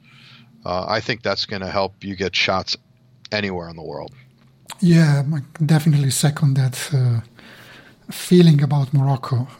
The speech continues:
Speaker 2: uh, especially if you <clears throat> just, just your first interaction with somebody is trying to take their photo. They will generally get a bit, a little bit upset or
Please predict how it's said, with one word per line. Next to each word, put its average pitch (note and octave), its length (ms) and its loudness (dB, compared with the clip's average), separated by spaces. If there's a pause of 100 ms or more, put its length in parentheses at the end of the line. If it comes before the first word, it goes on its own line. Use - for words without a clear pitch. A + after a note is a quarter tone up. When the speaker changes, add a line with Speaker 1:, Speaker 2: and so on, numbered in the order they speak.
Speaker 2:
uh, C3+ 260 4
especially D#3+ 600 4
if D3 140 2
you D3+ 400 6 (1080)
<clears throat> D3 400 6
just, - 480 -6 (560)
just F#3+ 360 2 (380)
your F3+ 120 4
first G#3 360 4
interaction E3+ 500 2
with C#3 100 0
somebody C3 680 -2
is C3 320 -2
trying E3 380 2
to D#3+ 100 -4
take D3 280 0
their C#3+ 100 2
photo. A#2 400 -4 (400)
They C#3+ 200 2
will C3 200 0
generally B2+ 680 0
get C3 360 -4
a D3 40 -4
bit, E3+ 180 -2
a A3+ 60 0
little A3+ 200 4
bit E3+ 160 2
upset E3 440 -2
or D3 360 2